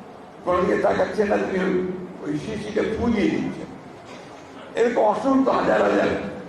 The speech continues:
সারা রাস্তা জুড়ে মহিলারা আসলো, ফু নিয়ে চলে গেল। রাতে যখন আমরা খেতে বসেছি, আহ, একজন কৃষকের বাসায়,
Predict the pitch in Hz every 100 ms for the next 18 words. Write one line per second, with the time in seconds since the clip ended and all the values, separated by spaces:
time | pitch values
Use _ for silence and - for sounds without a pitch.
0 | - - 170 175 180 185 - 175 175 175
1 | 151 151 147 - - - - - - -
2 | - - - 208 208 185 185 170 - -
3 | - - - - - - - - - -
4 | 143 160 175 202 175 180 175 170 165 156
5 | - - 127 151 - - - - - -
6 | - - - - - 131 120 - 143 131
7 | 135 123 113 143 143 - - 127 127 151
8 | 135 -